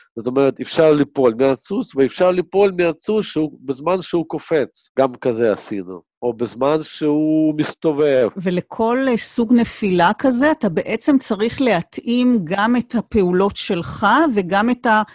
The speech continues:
Speaker 2: ההתנהגות עם הסוס.
Speaker 1: נכון. הוא צריך לרוץ בכיוון איפה שצריך,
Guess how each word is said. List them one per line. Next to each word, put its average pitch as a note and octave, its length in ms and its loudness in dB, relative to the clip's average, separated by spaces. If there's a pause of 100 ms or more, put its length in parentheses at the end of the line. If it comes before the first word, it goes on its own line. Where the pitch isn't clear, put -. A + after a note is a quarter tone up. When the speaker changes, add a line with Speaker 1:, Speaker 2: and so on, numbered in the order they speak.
(340)
Speaker 2:
ההתנהגות F#3+ 640 0
עם A3+ 140 2
הסוס. - 840 -2
Speaker 1:
נכון. G#2+ 480 -4 (200)
הוא C#3+ 100 0
צריך D3 280 0
לרוץ C#3+ 340 2
בכיוון B2+ 640 -2
איפה A#2 220 -2
שצריך, C3 800 0